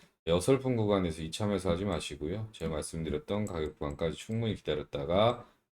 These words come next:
해당 구간 전후 정도에서 진행을 하시는 쪽으로 좀 말씀을 드리겠습니다. 가입 전략 상세하게 좀 오픈을 해드렸고요.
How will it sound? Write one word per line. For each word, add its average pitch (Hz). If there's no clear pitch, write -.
해당 104
구간 87
전후 92
정도에서 98
진행을 80
하시는 104
쪽으로 87
좀 90
말씀을 76
드리겠습니다. -
가입 127
전략 127
상세하게 139
좀 123
오픈을 113
해드렸고요. 123